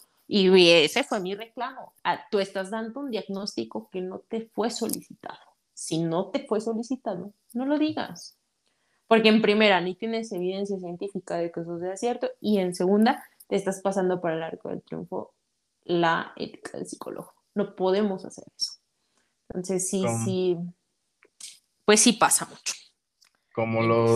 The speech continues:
Speaker 2: lo, co-, como lo clásico que hemos escuchado, el que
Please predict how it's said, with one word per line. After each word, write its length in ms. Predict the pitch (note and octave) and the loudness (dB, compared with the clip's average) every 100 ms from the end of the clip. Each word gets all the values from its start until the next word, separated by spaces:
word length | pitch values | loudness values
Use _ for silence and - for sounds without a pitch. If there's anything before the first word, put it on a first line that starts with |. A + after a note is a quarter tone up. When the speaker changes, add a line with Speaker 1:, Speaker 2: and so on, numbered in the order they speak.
| A2+ | 2
Speaker 2:
lo, 60 | A2 | 2
co-, 220 | A#2+ - | 0 0
como 260 | - A#2 A#2 | 0 4 6
lo 140 | A#2 | 6
clásico 460 | A2+ C3+ C#3 C3 A#2 | 8 6 6 2 2
que 100 | B2+ | 4
hemos 240 | C3 B2+ | 4 4
escuchado, 600 | A2+ - G#2 - A#2 A2+ | 0 -4 -4 4 6 6
el 160 | G#2+ G2 | 2 -2
que 240 | G#2+ G2+ | -4 -4